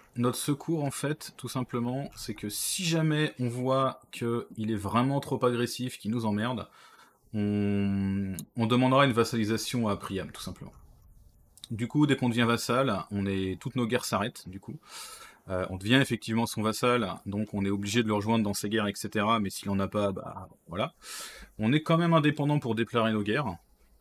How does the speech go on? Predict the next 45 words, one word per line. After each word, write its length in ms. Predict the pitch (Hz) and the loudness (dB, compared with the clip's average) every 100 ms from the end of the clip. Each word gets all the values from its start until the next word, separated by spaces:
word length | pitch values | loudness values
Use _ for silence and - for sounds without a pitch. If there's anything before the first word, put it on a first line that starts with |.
| _ _ _ _ _ - _ _ | _ _ _ _ _ -20 _ _
Quitte 300 | - 127 - | -12 -12 0
à, 720 | 104 98 95 95 92 92 92 90 82 76 76 - - - - 92 | 2 4 4 2 2 0 0 -2 -4 -8 -10 -12 -14 -14 -12 -8
à 40 | 90 | -4
ce 160 | - | -4
qu'il 380 | - 120 113 113 | 2 4 6 6
refuse 380 | 104 107 120 117 | 4 2 -2 2
de 80 | 113 | 4
rejoindre 600 | 107 113 120 123 123 98 | 4 4 6 6 6 2
et 80 | |
que 140 | 95 104 | -2 -6
ça 140 | - | -6
foute 180 | - - | -10 -6
la 80 | 104 | -2
merde, 300 | 120 143 113 | 0 0 0
mais, 300 | 104 117 123 | 0 2 2
euh, 220 | 104 95 92 | 0 -2 -4
on 80 | |
est 80 | 98 | -4
quand 120 | - | -2
même 140 | 139 143 | 0 2
indépendant 400 | 120 113 123 123 | 0 0 -2 -2
pour 140 | 104 | -2
déclarer 320 | 101 113 104 | -4 -2 -2
nos 100 | 101 | -2
guerres. 300 | 95 101 120 - _ - - _ - _ _ _ _ - | -2 -2 -4 -10 _ -20 -20 _ -20 _ _ _ _ 2
Et, 220 | 131 143 - | 2 2 0
euh, 1400 | 113 104 98 95 95 95 95 92 90 90 85 85 90 98 | 2 2 2 2 0 -2 -2 -4 -4 -6 -6 -8 -10 -8
ça 160 | - | 0
nous 100 | 110 | 0
permettrait 640 | 104 117 120 113 135 135 | 4 6 4 2 4 4
d'être 260 | 123 117 - | 4 0 0
un 100 | 110 | -2
peu 200 | - 120 | 0 -2
plus 340 | - - 143 | -2 -6 -4
défensif 760 | 135 127 - 120 - 143 147 - | 0 -2 -2 -4 -4 -8 -10 -12
face 320 | - 123 - | -2 -2 0
au, 160 | 110 104 | -4 -4
au 120 | 104 | -4
gros 300 | 101 98 113 | -6 -4 -4
tas 200 | 117 135 | -2 -2
du 140 | 107 107 | -2 -6
coin, 240 | - 92 71 | -10 -12 -12
on 40 | |
va 100 | 78 | -12
dire. 200 | 85 - | -12 -14